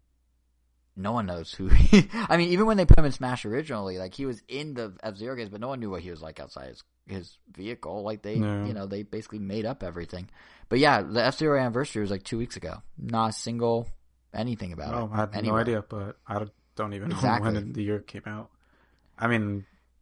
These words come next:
Speaker 1: Yeah.
Speaker 2: what year
Speaker 1: But,
Speaker 2: did
Speaker 1: like,
Speaker 2: F-Zero
Speaker 1: it, uh,
Speaker 2: G X came out? 'Cause that's the one I would care about.
Speaker 1: Two thousand three.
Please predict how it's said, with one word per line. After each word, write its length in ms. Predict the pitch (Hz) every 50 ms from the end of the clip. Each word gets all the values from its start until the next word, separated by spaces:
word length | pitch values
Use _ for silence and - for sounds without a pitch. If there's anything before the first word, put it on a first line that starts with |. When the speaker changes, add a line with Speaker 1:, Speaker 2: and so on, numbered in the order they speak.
| _ _ _ _ _ _ _
Speaker 1:
Yeah. 260 | - 101 98 92 87 -
Speaker 2:
what 140 | 127 131
year 200 | 123 120 123 131
Speaker 1:
But, 140 | 127 127 127
Speaker 2:
did 60 | 127
Speaker 1:
like, 120 | 123 120 117
Speaker 2:
F-Zero 260 | 123 117 113 127 127
Speaker 1:
it, 60 | 131 123
uh, 40 | 120
Speaker 2:
G 60 | 117
X 280 | 110 113 120 104 - -
came 180 | - 107 110 113
out? 160 | 113 117 -
'Cause 100 | - 110
that's 160 | 120 120 - -
the 100 | - 113
one 160 | 107 110 110
I 80 | 110 113
would 160 | 110 - -
care 200 | - 117 113 113
about. 400 | - - 120 117 113 - - -
Speaker 1:
Two 100 | - 139
thousand 360 | 127 131 131 120 120 110 -
three. 440 | - 104 101 104 104 101 90 85 -